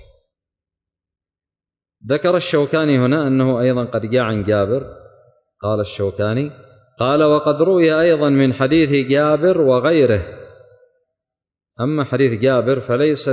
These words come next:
في موضع الشاهد، لأن هذا الحديث، حديث جبير، طويل، الشوكاني اختصره، فيه أن عرفة كلها موقف، ومزدلفة كلها موقف، ومنى كلها منحر،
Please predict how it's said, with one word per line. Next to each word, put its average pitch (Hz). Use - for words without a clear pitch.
في 131
موضع 120
الشاهد، 87
لأن 120
هذا 110
الحديث، 104
حديث 101
جبير، 117
طويل، 104
الشوكاني 110
اختصره، 95
فيه 107
أن 107
عرفة 101
كلها 98
موقف، 95
ومزدلفة 95
كلها 95
موقف، 95
ومنى 95
كلها 95
منحر، 104